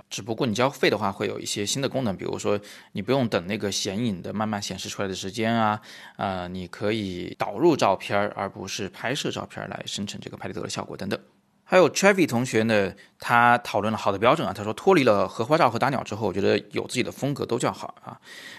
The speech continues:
那但是呢，我这里想补充一句，就是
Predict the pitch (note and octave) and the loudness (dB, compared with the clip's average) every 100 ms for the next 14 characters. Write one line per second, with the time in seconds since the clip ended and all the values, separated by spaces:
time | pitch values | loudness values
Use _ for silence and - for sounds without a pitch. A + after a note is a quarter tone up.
0 | - A#2+ G#2+ G#2 E3+ D3 E3 D3 A2+ G#2 | -6 0 2 2 2 2 2 4 4 4
1 | G2 F#2+ C#3 D3 D3+ - - C3 A#2 - | 0 0 0 0 0 -4 -6 -2 -2 -4
2 | - G2+ G#2+ | -8 -4 -4